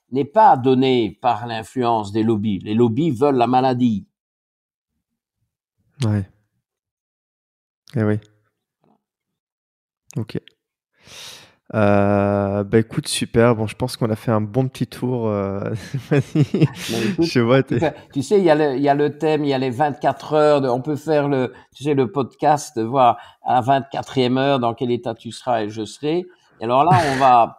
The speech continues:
Speaker 2: <laughs>
Speaker 1: balayer tout, tout, tous les autres
Speaker 2: Ah, mais
Speaker 1: domaines de
Speaker 2: c'est
Speaker 1: la santé qu'on n'a pas à balayer, hein.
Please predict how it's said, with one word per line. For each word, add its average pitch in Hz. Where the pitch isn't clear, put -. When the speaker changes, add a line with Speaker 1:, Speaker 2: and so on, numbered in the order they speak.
Speaker 2:
<laughs> -
Speaker 1:
balayer 147
tout, 160
tout, 147
tous 160
les 143
autres 120
Speaker 2:
Ah, 143
mais 139
Speaker 1:
domaines 135
de 147
Speaker 2:
c'est 139
Speaker 1:
la 127
santé 135
qu'on 120
n'a 113
pas 135
à 127
balayer, 110
hein. 107